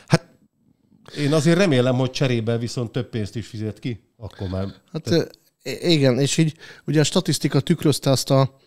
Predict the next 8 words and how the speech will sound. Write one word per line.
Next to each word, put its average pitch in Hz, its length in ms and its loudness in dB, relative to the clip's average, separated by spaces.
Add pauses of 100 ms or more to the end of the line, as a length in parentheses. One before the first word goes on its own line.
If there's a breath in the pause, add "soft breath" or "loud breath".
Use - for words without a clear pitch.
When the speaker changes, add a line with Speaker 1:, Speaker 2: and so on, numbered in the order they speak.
(340)
Speaker 2:
egy 131 200 2
gólos 123 300 2
különbséget 117 600 0
szerintem, 120 580 -2 (500 soft breath)
és 120 140 -4
azért 123 280 2
kijöttek, 131 580 4
ö, 120 260 4